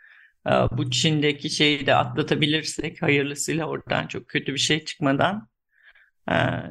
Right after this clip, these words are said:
daha işte rutin enfeksiyonlarımız arasına gelecek. Ama tabii bu covid'in bittiği anlamına gelmiyor. covid bizimle birlikte kalacak.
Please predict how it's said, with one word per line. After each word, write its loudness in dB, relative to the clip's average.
daha 4
işte 0
rutin 2
enfeksiyonlarımız 2
arasına 2
gelecek. 2
Ama 2
tabii 2
bu -4
covid'in 2
bittiği 0
anlamına 2
gelmiyor. 2
covid -2
bizimle 0
birlikte 0
kalacak. -2